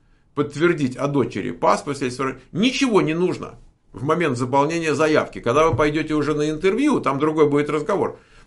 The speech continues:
Но сейчас, кроме фото и того, что вы там забьёте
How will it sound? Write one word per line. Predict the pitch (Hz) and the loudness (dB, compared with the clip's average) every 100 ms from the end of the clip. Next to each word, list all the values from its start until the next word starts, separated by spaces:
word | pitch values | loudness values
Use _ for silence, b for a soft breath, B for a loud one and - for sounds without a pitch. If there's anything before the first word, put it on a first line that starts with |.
| - | -6
Но | 139 156 | 4 4
сейчас, | 151 165 247 285 - - | 4 0 -2 -2 -4 -4
кроме | 180 156 143 | 0 0 -2
фото | - 262 254 160 | -2 -2 0 -2
и | - - 139 | -4 -4 -2
того, | 135 139 131 | 0 0 -2
что | 127 | -2
вы | 123 | 0
там | 123 113 | 0 0
забьёте | 127 123 123 - | 0 2 0 -2